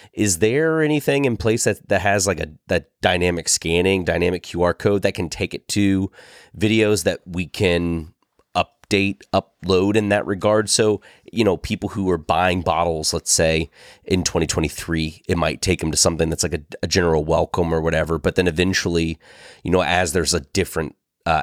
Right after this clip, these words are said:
element of the brand to kinda tell them or to kinda show them, it kinda changes for them, or something that's like, "Hey, if it triggers, hey, I've already scanned this before, my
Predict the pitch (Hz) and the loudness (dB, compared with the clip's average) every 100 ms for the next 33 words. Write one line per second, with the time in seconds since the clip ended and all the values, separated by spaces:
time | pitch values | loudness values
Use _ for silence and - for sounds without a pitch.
0 | - 98 95 87 82 78 76 80 78 87 | 0 0 2 2 2 0 -4 -6 -2 0
1 | 85 82 - 80 73 - - 87 85 76 | 2 0 0 -4 -4 -2 0 2 2 0
2 | 73 - 73 - - 87 104 90 78 76 | -4 -8 -6 -4 0 2 2 0 -2 -4
3 | - _ _ - - - - 90 80 - | -10 _ _ -20 -8 -8 -2 -2 -2 0
4 | 90 95 98 95 - - 98 90 98 98 | 0 0 0 -2 -2 -4 -2 0 2 2
5 | 92 85 98 90 90 87 - 87 82 - | 0 0 -2 -2 0 0 -2 -2 -2 -2
6 | _ - - 107 104 90 85 - - 110 | _ -20 -4 0 2 0 -2 -4 -4 -2
7 | 95 92 85 80 101 85 69 80 85 90 | -2 0 -2 -2 0 0 0 0 2 0
8 | 80 78 - - - 85 85 80 76 80 | -2 -2 -2 -2 0 0 2 0 -2 -2
9 | - - 76 78 78 82 76 | -2 -4 -8 -6 -4 -2 -4